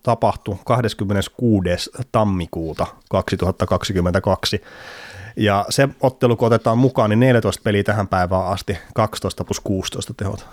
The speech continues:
elikkä kaksikymmentäkahdeksan pistettä. Et se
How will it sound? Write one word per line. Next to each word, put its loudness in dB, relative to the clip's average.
elikkä -8
kaksikymmentäkahdeksan -2
pistettä. -4
Et -6
se 2